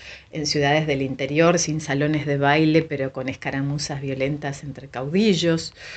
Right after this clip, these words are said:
sus dilemas con el castellano, sus dietas escasas en verduras y frutas, sus amoríos y traiciones, sus escritos, sus legados,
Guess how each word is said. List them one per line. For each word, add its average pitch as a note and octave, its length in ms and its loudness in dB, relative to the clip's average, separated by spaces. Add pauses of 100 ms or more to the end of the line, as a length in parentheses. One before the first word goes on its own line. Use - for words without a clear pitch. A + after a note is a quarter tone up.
(240)
sus E3 220 0
dilemas D3 400 4
con C3+ 180 -6
el C3 140 -8
castellano, D3+ 920 0
sus C#3+ 200 -6
dietas D#3+ 640 0
escasas - 440 -6
en D3+ 100 -4
verduras C#3 460 -2
y C#3 60 -12
frutas, F#3 680 -2
sus - 200 -12
amoríos D#3+ 840 0
y C#3 40 -10
traiciones, D#3+ 960 0
sus C#3+ 200 -10
escritos, D#3 760 -4
sus C3 220 -14
legados, D3+ 760 0